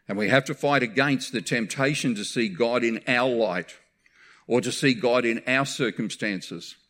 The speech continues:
or to see God agreeing with our perspective. We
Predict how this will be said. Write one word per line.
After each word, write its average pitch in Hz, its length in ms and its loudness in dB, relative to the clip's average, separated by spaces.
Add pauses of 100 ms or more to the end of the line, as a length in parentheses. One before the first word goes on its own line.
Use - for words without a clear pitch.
(440)
or 120 120 4
to 117 60 0
see 139 240 2
God 127 280 4
agreeing 123 460 0
with 113 120 2
our 131 220 4
perspective. - 840 -6 (1120)
We 127 680 4